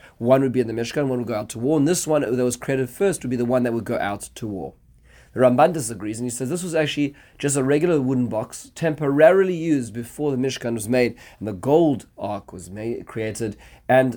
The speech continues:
that is the case. Therefore, when the Mishkan was created, this Aron was nignaz. It was buried because it no longer had a use.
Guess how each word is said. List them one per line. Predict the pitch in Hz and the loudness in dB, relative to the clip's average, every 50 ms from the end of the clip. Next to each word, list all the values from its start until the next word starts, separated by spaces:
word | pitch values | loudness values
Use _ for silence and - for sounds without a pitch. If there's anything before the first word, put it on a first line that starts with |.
| - | -6
that | - 117 113 147 151 151 - - | -8 2 4 4 4 4 2 -4
is | - 131 107 | -6 -6 -6
the | 117 107 | -8 -10
case. | - - 196 202 165 160 151 - | -8 -4 -2 -2 -2 -2 -4 -6
Therefore, | - 131 143 131 - - 143 135 120 - - - _ | -4 -4 -4 -4 -2 -2 -2 -2 -2 -4 -14 -16 _
when | - 117 117 139 151 160 156 | 0 2 4 6 6 6 4
the | 151 | 4
Mishkan | 143 147 143 - - 135 | 2 2 0 -2 -4 -4
was | 127 127 120 | -4 -4 -6
created, | - - - 151 151 165 - 139 131 120 - - - _ _ | -8 -6 -2 -2 -2 -2 -2 -4 -4 -6 -6 -10 -20 _ _
this | 113 113 110 107 113 143 151 139 - - - | -8 -8 -6 -2 0 2 2 2 0 -2 2
Aron | 127 131 135 131 123 127 127 123 | 2 4 4 4 2 2 0 -2
was | - 117 117 123 117 95 95 | -2 -2 0 0 0 -2 -2
nignaz. | 101 113 123 139 127 117 110 101 80 82 90 - | 0 2 2 2 2 0 -4 -4 -6 -6 -8 -8
It | - - 117 | -6 -6 -6
was | 113 110 107 98 | -4 -6 -8 -8
buried | 92 92 92 131 135 143 135 123 120 127 139 127 - - - - - | -10 -6 0 2 2 2 4 2 0 0 -2 -6 -10 -20 -20 -20 -6
because | - 123 - - 120 110 | -6 -4 -2 -2 -2 0
it | 120 | 0
no | 127 120 | 2 2
longer | 120 120 120 113 117 | 2 2 0 0 -2
had | 113 110 | -2 -2
a | 110 107 | -2 -2
use. | 127 151 131 - - - | 0 0 0 -2 -4 -12